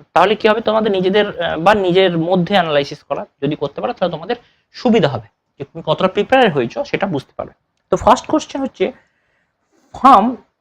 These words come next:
উৎপাদন বন্ধের বিন্দুতে পৌঁছায়, একটা ফার্ম উৎপাদন বন্ধের বিন্দুতে পৌঁছায়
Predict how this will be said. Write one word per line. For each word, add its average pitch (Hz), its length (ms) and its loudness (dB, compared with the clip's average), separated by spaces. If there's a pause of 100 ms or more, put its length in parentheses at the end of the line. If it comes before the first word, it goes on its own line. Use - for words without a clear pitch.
উৎপাদন 233 580 2
বন্ধের 202 340 0
বিন্দুতে 185 480 4
পৌঁছায়, 160 480 -4 (200)
একটা 147 200 -10
ফার্ম 143 400 -2 (160)
উৎপাদন 190 640 0
বন্ধের 180 500 0
বিন্দুতে 160 540 -2
পৌঁছায় 190 560 -8